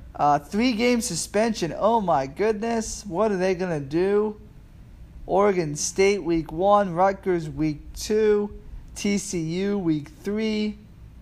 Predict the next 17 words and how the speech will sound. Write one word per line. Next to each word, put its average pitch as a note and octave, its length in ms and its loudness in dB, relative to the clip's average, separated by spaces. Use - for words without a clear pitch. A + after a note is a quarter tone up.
The D#3+ 80 -4
first G3 380 2
two G3+ 120 -2
games F3+ 280 -2
should E3 160 -6
be D3 140 -2
a C#3+ 40 0
breeze. F3 760 -2
I D3+ 120 2
think D#3+ 240 -4
they D#3 140 0
still F3 420 0
win E3 240 -2
the D3 80 -4
third E3 460 -2
without D3 420 2
him. E3+ 380 -4